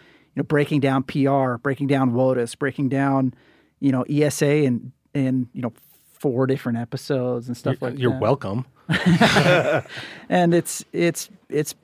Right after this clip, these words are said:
Speaker 1: it's been super, it's been super fun as friends to be able to, I'm sure you get it.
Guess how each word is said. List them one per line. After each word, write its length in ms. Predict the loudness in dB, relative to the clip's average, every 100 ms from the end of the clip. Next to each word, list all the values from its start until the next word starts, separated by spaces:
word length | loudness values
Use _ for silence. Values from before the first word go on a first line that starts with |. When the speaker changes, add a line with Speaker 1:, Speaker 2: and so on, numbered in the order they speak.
| -8
Speaker 1:
it's 160 | -6 -4
been 180 | -2 -2
super, 580 | -2 -4 -2 -2 -4 -4
it's 140 | -4 2
been 200 | 0 2
super 280 | -2 -2 -2
fun 500 | 0 2 2 -2 -4
as 180 | -6 -6
friends 520 | -4 -2 -2 -4 -10
to 60 | -8
be 120 | -4
able 180 | -4 -6
to, 220 | -8 -10 -10
I'm 100 | -8
sure 180 | -6 -4
you 140 | -4 -4
get 220 | -6 -8
it. 180 | -12